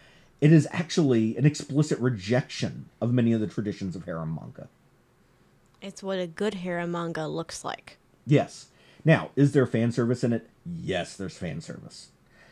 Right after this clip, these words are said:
Speaker 1: You do not pick up a harem manga to not, you know, enjoy, uh, uh, some cheesecake.
Speaker 2: Mm-hmm.
Speaker 1: But it's cheesecake. I mean, I am pretty deep in this at this point. Um,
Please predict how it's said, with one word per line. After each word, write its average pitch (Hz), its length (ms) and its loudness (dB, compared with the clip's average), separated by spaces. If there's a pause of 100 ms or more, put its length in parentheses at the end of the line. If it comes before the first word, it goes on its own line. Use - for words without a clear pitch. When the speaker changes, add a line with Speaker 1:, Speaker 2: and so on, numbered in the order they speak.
(200)
Speaker 1:
You 110 120 -2
do 120 160 2
not 117 260 2
pick 143 180 0
up 135 120 0
a 120 60 2
harem 120 260 2
manga 95 340 -2
to 98 240 -2
not, 92 380 -2 (500)
you 123 140 0
know, 80 400 -6
enjoy, 104 560 0 (440)
uh, 90 480 -4
uh, 82 380 -8 (240)
some 95 160 -10
cheesecake. - 540 -4 (480)
Speaker 2:
Mm-hmm. 185 220 -16
Speaker 1:
But 131 140 4
it's - 220 -4
cheesecake. - 920 -2 (480)
I 156 40 6
mean, 180 220 6 (140)
I 247 220 0
am 214 200 8
pretty 226 340 0
deep 165 320 0
in 185 180 6
this 123 200 2
at 104 140 -6
this 101 160 -8
point. 80 500 -10 (460)
Um, 107 800 2